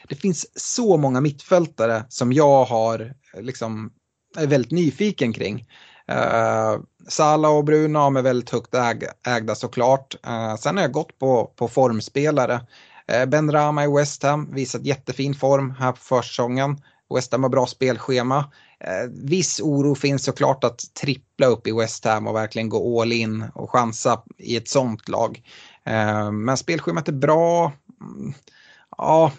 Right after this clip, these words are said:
Ben Rama har gjort det bra också. Sofal gillar jag jättemycket. Antonio på topp, men han vill jag liksom inte släppa. Jag tycker det är den bästa anfallaren, eller mest värde i alla fall, eh, i spelet. Eh, så det är Ben Ramas plats som skulle kunna bli någon annan.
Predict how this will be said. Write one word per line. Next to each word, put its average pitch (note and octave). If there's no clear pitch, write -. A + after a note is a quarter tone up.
Ben D#3+
Rama D#3
har E3
gjort D3
det C#3+
bra C3+
också. B2
Sofal D3+
gillar C3+
jag B2
jättemycket. A2+
Antonio B2+
på A#2+
topp, C3
men A#2+
han B2
vill A#2
jag A2+
liksom A2+
inte A#2
släppa. A2+
Jag G#2+
tycker G#2+
det G#2
är A2+
den G#2+
bästa -
anfallaren, G#2+
eller G#2+
mest A2
värde A2
i A2
alla A2
fall, A2+
eh, G#2+
i A2
spelet. A2
Eh, A#2
så -
det B2+
är B2
Ben B2+
Ramas B2+
plats -
som -
skulle A2+
kunna G#2+
bli G2+
någon A2
annan. B2+